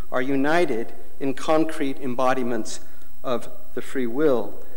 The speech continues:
Hegel presents this account in the body of the philosophy of right, and I have to discuss that a bit because my doubt ends up turning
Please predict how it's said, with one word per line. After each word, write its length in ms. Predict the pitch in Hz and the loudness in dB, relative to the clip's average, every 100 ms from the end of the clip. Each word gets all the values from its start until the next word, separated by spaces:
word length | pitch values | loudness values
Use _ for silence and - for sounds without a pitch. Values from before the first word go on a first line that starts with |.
| - - | 0 0
Hegel 260 | 165 151 | 0 0
presents 460 | 151 156 175 185 185 | 0 0 0 0 0
this 200 | 156 139 | 0 0
account 400 | 135 147 139 - | 0 0 0 0
in 80 | 131 | 0
the 80 | 123 | 0
body 460 | 143 170 165 135 131 | 2 2 2 0 -2
of 140 | 135 | -2
the 80 | 131 | -2
philosophy 440 | - 131 127 - | 0 0 0 -2
of 120 | 123 | -2
right, 340 | 151 165 139 131 - - - - - - 143 | 0 0 0 0 0 0 0 0 0 0 0
and 100 | 147 | 0
I 60 | |
have 220 | 156 143 - | 0 0 0
to 100 | 131 | 0
discuss 420 | 135 - 175 160 | 0 0 0 0
that 160 | 151 135 | 0 0
a 40 | |
bit 680 | - 135 127 - - - 151 | 0 0 0 0 0 0 0
because 360 | 139 - 143 147 | 0 0 0 0
my 180 | 139 | 0
doubt 480 | 123 135 127 123 - - | 0 0 0 0 -2 -2
ends 200 | 123 127 | 0 0
up 180 | 120 | 0
turning 460 | - 151 151 143 120 | 0 0 0 0 0